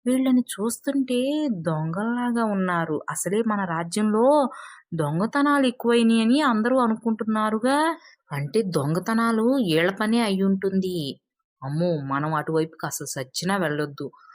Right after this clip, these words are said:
ఒకవేళ వెళ్ళామనుకో, ఆ దొంగలకి గనక దొరికిపోతే నేనేదో దొంగతనం చేయడానికి వచ్చాననుకుని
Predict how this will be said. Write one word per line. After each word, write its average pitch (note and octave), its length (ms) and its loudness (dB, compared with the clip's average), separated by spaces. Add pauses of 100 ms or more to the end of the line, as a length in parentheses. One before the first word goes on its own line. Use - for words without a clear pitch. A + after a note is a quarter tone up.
(220)
ఒకవేళ C#3 400 -2
వెళ్ళామనుకో, D#3 960 -2
ఆ C#3+ 140 -2
దొంగలకి C#3+ 600 -2
గనక F3+ 200 -2
దొరికిపోతే F3 800 -2
నేనేదో F3+ 420 -2
దొంగతనం E3+ 600 -2
చేయడానికి E3+ 640 -2
వచ్చాననుకుని D#3 880 -2